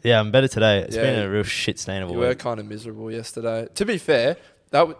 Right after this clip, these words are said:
Speaker 2: that gym sesh, 'cause we go to the gym together most times, um, we barely spoke. Man, oh, no, we did speak.
Speaker 1: Like,
Speaker 2: But, like, there were times
Speaker 1: I got an unfortunate message halfway through the gym session. I put my headphones on. I was angry.
Speaker 2: towards the, um,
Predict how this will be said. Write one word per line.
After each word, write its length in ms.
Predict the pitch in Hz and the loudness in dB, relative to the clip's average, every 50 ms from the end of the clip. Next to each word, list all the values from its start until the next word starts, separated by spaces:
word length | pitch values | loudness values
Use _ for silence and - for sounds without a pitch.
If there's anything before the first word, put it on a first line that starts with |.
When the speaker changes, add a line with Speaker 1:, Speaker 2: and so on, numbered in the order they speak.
| _ - | _ -2
Speaker 2:
that 200 | 143 151 165 151 | 0 2 2 0
gym 220 | - 135 131 139 143 | -2 -6 -8 -6 -8
sesh, 540 | - - 107 113 117 147 196 - - - _ _ _ _ _ _ _ _ _ | -8 -8 -8 -8 -8 -10 -12 -14 -18 -20 _ _ _ _ _ _ _ _ _
'cause 140 | _ - 123 | _ -12 -8
we 100 | 120 127 131 | -6 -2 0
go 80 | 131 | 0
to 60 | 127 | 0
the 80 | 117 113 | 0 -2
gym 220 | 107 113 123 120 | -6 -8 -8 -8
together 420 | 120 127 123 113 110 113 117 135 147 - | -6 -4 -2 0 0 0 0 -2 -4 -8
most 340 | - 117 117 117 113 113 - - | -6 -2 0 2 2 0 0 -2
times, 460 | 120 113 113 117 131 156 156 - - _ _ _ _ _ _ _ _ _ _ _ _ | -2 -2 -2 -2 -4 -6 -10 -12 -16 _ _ _ _ _ _ _ _ _ _ _ _
um, 440 | - 117 113 113 110 107 107 107 110 _ _ _ _ _ _ _ _ - - - - - - _ - - | -6 -4 -4 -4 -4 -8 -12 -18 -20 _ _ _ _ _ _ _ _ -20 -20 -20 -20 -20 -20 _ -18 -8
we 160 | 127 131 139 | -4 -4 -4
barely 260 | 131 104 104 - - - | -2 -4 -8 -12 -14 -16
spoke. 380 | - - - 95 123 135 - | -16 -14 -10 -8 -8 -10 -8
Man, 120 | 143 143 190 | -4 0 2
oh, 80 | 247 302 | 2 2
no, 160 | 370 359 302 | 2 2 0
we 80 | 330 | 0
did 220 | 392 - 370 - - | 2 2 0 0 0
speak. 460 | - - - - 123 - - _ - _ _ | -6 -10 -10 -12 -12 -12 -16 _ -20 _ _
Speaker 1:
Like, 220 | 101 98 98 98 - | 0 2 2 2 2
Speaker 2:
But, 0 | |
like, 240 | 151 139 139 139 - | 2 0 0 2 2
there 120 | 165 165 | 4 4
were 60 | 175 165 | 4 2
times 520 | - - 143 143 139 135 135 135 - - | 0 -2 0 0 0 -2 -4 -8 -6 -4
Speaker 1:
I 40 | 107 113 | 0 0
got 100 | 120 120 | 0 0
an 60 | 113 | -2
unfortunate 520 | 104 110 107 - - 107 107 - - 98 90 | -4 -6 -6 -4 -4 -4 -2 -4 -8 -8 -8
message 340 | 92 95 - - 95 - | -8 -8 -8 -10 -12 -8
halfway 260 | - 98 92 - 104 95 | -6 -6 -4 -4 -6 -6
through 160 | 90 104 95 | -6 -8 -8
the 80 | 90 | -10
gym 240 | 87 82 92 92 87 | -12 -12 -14 -16 -14
session. 260 | - - 90 90 95 | -10 -10 -10 -10 -10
I 40 | 92 | -10
put 160 | - - 98 | -10 -10 -12
my 80 | 90 92 | -12 -12
headphones 400 | 92 90 87 - 92 87 87 85 | -14 -14 -14 -12 -14 -14 -10 -10
on. 120 | 85 85 | -10 -10
I 40 | 82 | -10
was 100 | 82 82 | -10 -10
angry. 340 | 85 82 85 82 80 82 82 - | -10 -10 -10 -12 -14 -14 -14 -14
Speaker 2:
towards 480 | - - 139 147 160 165 165 156 - | -10 -4 0 2 2 2 0 -2 -6
the, 180 | - 139 135 135 | -8 -4 -2 0
um, 480 | 127 120 117 113 107 107 110 113 123 | 0 0 -2 -2 -6 -10 -16 -20 -20